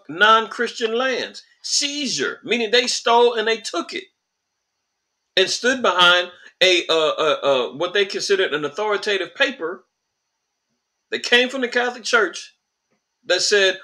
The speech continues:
"We've got every right to do what we do because we're the Catholic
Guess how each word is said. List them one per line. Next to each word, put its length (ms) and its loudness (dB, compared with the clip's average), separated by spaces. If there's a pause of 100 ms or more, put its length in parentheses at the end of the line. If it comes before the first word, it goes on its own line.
(140)
"We've 420 -2
got 240 4
every 240 4
right 260 2
to 100 -12
do 200 -4
what 100 -4
we 120 -6
do 180 -8
because 320 -8
we're 140 -10
the 80 -18
Catholic 420 -10